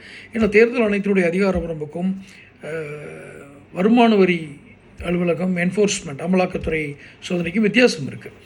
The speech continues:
தேர்தல் பிரச்சாரம் தரம் இழந்தது போல் பல காலம், அது தரம் இழந்து போய் பல காலம் ஆயிடுச்சு. ஆனால் ஆம் ஆத்மி கட்சியினரும் இப்படித்தான் பிரச்சாரம் பண்ணியிருக்காங்க, அதுல மாற்று கருத்து இல்லை.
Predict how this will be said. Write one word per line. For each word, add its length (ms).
தேர்தல் 360
பிரச்சாரம் 500
தரம் 300
இழந்தது 360
போல் 240
பல 280
காலம், 360
அது 340
தரம் 220
இழந்து 200
போய் 160
பல 220
காலம் 260
ஆயிடுச்சு. 340
ஆனால் 320
ஆம் 260
ஆத்மி 300
கட்சியினரும் 380
இப்படித்தான் 400
பிரச்சாரம் 440
பண்ணியிருக்காங்க, 380
அதுல 280
மாற்று 260
கருத்து 260
இல்லை. 160